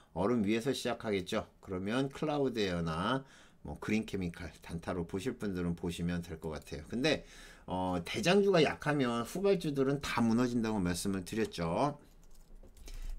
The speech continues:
비엘 팜텍. 자,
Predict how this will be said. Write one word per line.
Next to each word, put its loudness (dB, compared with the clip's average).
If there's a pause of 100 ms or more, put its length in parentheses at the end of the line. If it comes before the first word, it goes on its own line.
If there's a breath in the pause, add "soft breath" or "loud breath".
비엘 8
팜텍. -6 (1700 loud breath)
자, 4